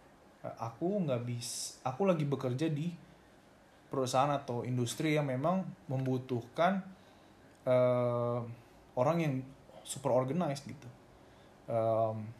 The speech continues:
tapi aku nggak qualified itu. Cuman sekarang pekerjaanku adalah itu gitu.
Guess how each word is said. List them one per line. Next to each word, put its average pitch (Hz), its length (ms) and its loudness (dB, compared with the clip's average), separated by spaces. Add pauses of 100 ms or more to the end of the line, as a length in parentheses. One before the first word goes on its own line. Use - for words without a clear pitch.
(440)
tapi - 220 0
aku 185 160 2
nggak 143 180 4
qualified 131 400 2
itu. 127 220 -4
Cuman 208 180 4 (320)
sekarang 196 320 -2
pekerjaanku 131 480 0
adalah 160 220 0
itu 185 340 -2
gitu. 113 200 -8